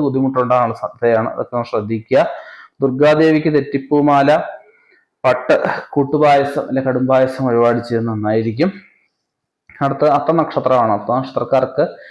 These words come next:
നാൽക്കാലിയായിട്ട് ബന്ധപ്പെട്ട് ബിസിനസ് നിരക്ക് നല്ല ലാഭം ഉണ്ടാവാം. വീട്, വീട്ടുപകരണങ്ങളൊക്കെ വാങ്ങിക്കാനുള്ള സാധ്യത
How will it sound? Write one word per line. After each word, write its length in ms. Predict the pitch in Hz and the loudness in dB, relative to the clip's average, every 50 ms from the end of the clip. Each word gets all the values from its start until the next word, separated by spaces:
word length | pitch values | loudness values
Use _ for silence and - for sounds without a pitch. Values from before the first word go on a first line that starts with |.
| - - _ _ _ - 131 | -20 -20 _ _ _ -2 0
നാൽക്കാലിയായിട്ട് 680 | 127 131 139 139 135 - 170 165 165 170 170 160 156 156 | 2 2 2 0 0 2 2 4 4 4 4 4 4 2
ബന്ധപ്പെട്ട് 320 | 151 143 143 139 143 139 143 135 | 2 0 0 -2 -2 -2 -2 -4
ബിസിനസ് 320 | 135 - 135 135 131 135 - 135 | -4 -2 -2 -2 -2 -2 -2 -4
നിരക്ക് 240 | 123 120 117 - 123 120 | -4 -4 -2 -2 -2 -2
നല്ല 180 | 117 113 117 120 120 120 | 0 0 2 2 2 2
ലാഭം 340 | 120 120 120 120 117 123 127 127 | 2 2 2 2 0 -2 -4 -4
ഉണ്ടാവാം. 340 | 123 117 120 120 123 143 - - - - - - _ _ _ _ - 135 | 0 0 2 4 4 2 0 -4 -8 -16 -20 -20 _ _ _ _ -2 2
വീട്, 220 | 135 139 143 151 151 104 135 | 2 4 4 4 2 2 2
വീട്ടുപകരണങ്ങളൊക്കെ 840 | 143 139 135 143 139 139 143 139 135 135 139 139 131 - - 131 127 127 | 2 2 2 2 4 4 4 4 4 2 2 2 0 0 2 2 2 2
വാങ്ങിക്കാനുള്ള 420 | 123 127 117 - 135 127 127 123 - | 2 0 -2 -2 -4 -4 -4 -4 -6
സാധ്യത 320 | 107 - - - 123 117 | -10 -10 -10 -8 -6 -4